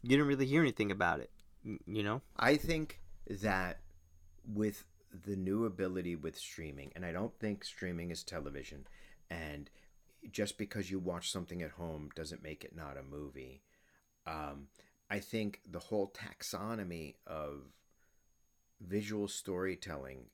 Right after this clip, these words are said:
Speaker 2: like this, um, it, it, the, the old definitions, the old things just don't work anymore in terms of describing it. And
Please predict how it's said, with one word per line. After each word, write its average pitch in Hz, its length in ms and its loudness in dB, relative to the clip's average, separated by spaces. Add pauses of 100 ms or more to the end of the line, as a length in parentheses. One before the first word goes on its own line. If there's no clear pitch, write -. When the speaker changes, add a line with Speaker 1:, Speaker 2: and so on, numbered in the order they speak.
(540)
Speaker 2:
like 67 320 -10
this, - 460 -6 (200)
um, 67 380 -12 (1160)
it, - 220 -14
it, - 380 -18 (180)
the, 113 100 -2
the 107 40 4
old 117 420 4
definitions, 87 760 -2
the 73 200 -6
old 104 360 0
things 85 440 -6
just - 300 -10
don't 95 300 -2
work 98 300 0
anymore 71 580 -6 (340)
in 87 140 -4
terms 90 400 -2
of 82 120 -8
describing 87 760 -2
it. 85 180 -6 (520)
And 113 500 0